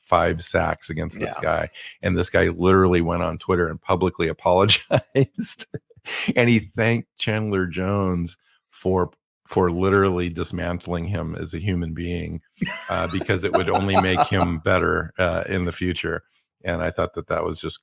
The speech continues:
Speaker 1: kinda, kinda wild. But, you know, Carroll on the defensive line combination said that, um, you know, they were a product of the versatility on the edge players. Uh, he went on to say, "We've been developing that ability for a while now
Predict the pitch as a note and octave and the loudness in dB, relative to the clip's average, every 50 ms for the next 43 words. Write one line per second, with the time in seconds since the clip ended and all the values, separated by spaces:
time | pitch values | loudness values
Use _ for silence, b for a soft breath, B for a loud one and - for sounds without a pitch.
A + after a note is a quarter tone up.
0 | _ _ - - E2+ E2 E2 E2+ - _ - F#2 E2+ E2+ E2+ E2 E2 E2+ E2+ E2+ | _ _ -6 -4 -4 -4 -4 -8 -10 _ -6 -4 -4 -4 -2 -2 -2 0 0 -2
1 | E2+ D#2 - - F2 - b b b b b _ - - B2 G#2 F#2+ F#2 - - | -4 -4 -6 -6 -8 -8 b b b b b _ 0 4 4 4 4 2 2 4
2 | C#3 D#3 E3 D3+ A#2+ G2+ F#2 F2+ F2+ F2 F#2 G2 F#2 G2+ F#2 F2+ - F2+ E2 E2 | 4 4 6 6 6 4 4 2 0 0 -2 -2 -2 -2 -4 -4 -4 -6 -4 -2
3 | E2 E2+ F2 F2 F2 - - F2 E2 E2 E2 D#2+ D#2+ D#2+ - - E2 E2 D#2+ E2 | -2 -2 -2 -2 -6 -6 -6 -8 -8 -6 -8 -10 -10 -10 -12 -12 -12 -10 -10 -8
4 | - - - F#2 E2+ E2+ E2 E2 D#2+ - E2+ E2+ E2 - _ - F2+ E2+ E2 D#2+ | -8 -4 -2 -2 -2 -2 -4 -8 -10 -8 -6 -6 -6 -6 _ -6 -4 -2 -2 -2
5 | D#2+ D#2 D#2 - - _ _ b b b b b - F2+ F2 F2 E2+ F#2 G2+ G#2 | -4 -6 -8 -12 -16 _ _ b b b b b -6 -4 -2 0 2 2 2 2
6 | F#2 F2 - - - G2 F#2 F2+ F2+ D#2+ D2+ D2+ - - - E2 D#2 D#2+ E2 F2+ | 2 0 -4 -2 0 2 2 2 2 0 -2 -2 -4 -10 -12 -12 -10 -6 -4 -4
7 | E2+ D#2+ - F#2 D#2+ - F2 E2+ E2+ E2+ E2 D#2+ D#2+ D#2 D2 D2 D2+ D#2 - - | -4 -4 -6 -10 -6 -6 -6 -4 -4 -4 -4 -6 -6 -8 -8 -8 -10 -10 -10 -14
8 | _ - E2+ E2 E2 E2 D#2+ D#2+ D#2 - - _ _ _ _ _ _ _ - F#2 | _ -6 -6 -6 -4 -6 -6 -8 -10 -12 -16 _ _ _ _ _ _ _ -18 -16
9 | F2 - - F2+ E2 E2 E2 D#2+ - F#2 F#2 F2+ F2+ F2 E2+ E2+ E2 E2 E2 - | -14 -10 -8 -6 -6 -4 -6 -6 -6 -8 -6 -6 -4 -4 -6 -6 -8 -8 -10 -8
10 | - F2+ F2 E2+ F2 F2+ E2 E2 F2+ F2 - F2 D2+ E2 E2 E2+ F2 - F2+ F2 | -6 -6 -6 -4 -6 -6 -4 -4 -4 -6 -6 -4 -4 -4 -4 -4 -4 -6 -8 -8
11 | E2 D#2+ D#2+ D#2+ D#2 D#2 F2 F2 F2 E2 E2 E2 - - E2 E2+ E2 E2 E2+ E2 | -6 -6 -6 -6 -6 -6 -4 -4 -4 -4 -6 -8 -6 -4 -4 -2 -2 -2 -2 -2
12 | E2 E2+ E2 E2 E2 D#2+ D#2 - | -2 -4 -4 -6 -6 -6 -8 -10